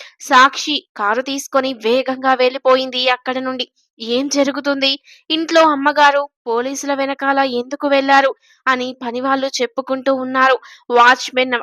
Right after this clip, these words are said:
ఆశ్చర్యపోతున్నాడు. తను ఆ ఇంట్లో చేరి ఇరవై ఏళ్ళవుతోంది. అప్పటి నుండి కూడా మానస గారి ప్రవర్తన తెలుసు. ఎప్పుడూ పనివాళ్ళను కూడా ఒక్క మాట అని ఎరగరు.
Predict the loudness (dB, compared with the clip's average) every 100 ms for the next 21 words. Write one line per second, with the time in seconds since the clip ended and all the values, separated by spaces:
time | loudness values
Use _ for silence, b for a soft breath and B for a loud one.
0 | -2 0 -2 -4 -4 -6 -4 -4 -4 -2
1 | 0 0 -2 _ -12 -6 0 2 0 -4
2 | -2 0 2 0 0 -2 b b _ -4
3 | -2 0 -2 0 0 2 0 0 2 2
4 | 0 -4 -10 -8 -8 -4 -4 -2 -2 -2
5 | 2 2 0 B B 2 4 4 2 -2
6 | 0 -2 -2 0 2 0 0 0 2 2
7 | 0 0 -4 _ -4 -4 0 2 4 4
8 | 0 2 2 2 0 -4 -2 -2 -2 b
9 | b -6 -6 _ -8 -4 -4 -4 -4 -6
10 | -6 -6 -6 -4 -4